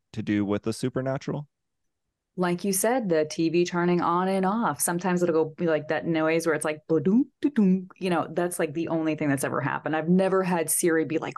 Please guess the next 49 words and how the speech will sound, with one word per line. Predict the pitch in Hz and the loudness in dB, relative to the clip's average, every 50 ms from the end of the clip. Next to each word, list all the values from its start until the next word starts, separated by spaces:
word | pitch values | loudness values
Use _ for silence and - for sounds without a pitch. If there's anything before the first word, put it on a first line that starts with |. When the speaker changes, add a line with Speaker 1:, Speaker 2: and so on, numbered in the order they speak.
| - _ | -12 _
Speaker 2:
"Run." | 147 151 165 - - - 147 139 139 143 - | -8 -4 -4 -2 -2 -2 -2 -4 -4 -6 -4
You | - 196 | -2 0
know, | 190 175 170 165 | 2 2 2 2
like, | 160 165 156 | 2 2 0
it's | 185 180 - | -2 -2 0
never | 202 202 196 185 185 175 | 0 0 0 0 0 0
anything | 165 165 165 160 175 165 165 156 | 0 -2 -2 -2 -2 -2 -2 -2
like | 156 147 147 147 151 147 | -2 -2 -4 -6 -4 -4
that. | 147 135 135 - - - - 175 | -2 -2 -2 -4 -4 -4 -4 -4
So, | - - 160 151 156 151 | -2 -2 0 -2 0 0
Speaker 1:
<laughs> | |
Like | - 117 | -2 -2
that | 98 127 117 - - | 0 -2 -2 -2 -4
song. | - - 135 104 90 101 107 | -4 -2 -2 0 0 0 0
Speaker 2:
um, | 156 190 | -2 -2
Speaker 1:
It's | 185 180 - | -4 -6 -8
just | - - - - | -12 -14 -6 -4
like | 185 190 | 0 2
Speaker 2:
yeah, | 196 202 196 185 170 151 156 147 | 2 2 2 2 0 -2 -4 -2
yeah, | 160 185 180 170 175 - | 0 0 0 0 0 0
dun, | 285 277 262 269 262 254 - | 0 2 2 0 -2 -4 -6
dun, | - 262 254 254 247 240 247 - | -6 -6 -4 -4 -4 -4 -4 -2
yeah. | 185 190 165 143 | -2 0 0 0
Speaker 1:
<laughs> | |
Yeah. | 160 131 - - - | 0 -2 -2 -2 -2
Speaker 2:
It's, | - 196 190 190 - | 0 -2 0 0 -2
it's | - 202 190 | -2 -2 0
never | 196 208 214 214 208 208 | 0 0 0 0 0 0
been | 190 196 190 180 | 0 0 0 0
like | 180 165 160 160 - | 0 -2 -2 -4 -4
that. | 160 160 151 151 151 151 151 - | -4 -2 0 0 -2 -2 -4 -4
Um, | 170 170 170 165 160 156 151 156 156 156 147 - _ - | -2 -2 0 0 0 -2 -4 -6 -8 -10 -12 -16 _ -6
yeah, | 170 202 208 185 180 | -2 0 0 0 0
it, | 170 - 170 175 - - | 0 0 -2 -2 -2 -2
I've | 180 180 180 170 190 | -2 -2 -2 -2 -2
never, | 208 208 214 214 196 185 - - | -2 -2 0 0 0 0 -2 -4
I've | 180 185 170 | -6 -4 -2
never | 190 202 202 202 190 | -2 0 0 0 -2
personally | 190 - - 190 180 175 180 180 170 165 | -4 -4 -2 -2 -2 -2 -4 -6 -6 -4
experienced | 160 156 - - 160 151 151 151 - | -4 -4 -2 -2 0 0 0 -2 -2
something | 160 151 147 - 156 156 | -4 -4 -4 -4 -4 -2
that | 143 156 147 - | -2 -2 -2 -2
I | - 151 151 | -4 -4 -4
could | 151 - 170 151 | -4 -2 -2 -2
attribute, | 151 151 - 170 165 151 151 | -2 -2 -2 -2 -2 0 -2
especially | 160 165 - 185 175 180 170 | -2 -2 -2 -2 -2 0 0
with | 156 151 151 | 0 0 -2
modern | 156 156 156 151 147 151 151 156 160 | -2 -2 0 0 2 2 2 0 0
technology, | 165 175 165 160 165 165 165 165 165 151 156 165 160 160 | 0 -2 -4 -2 -2 -2 0 0 0 0 0 0 0 -2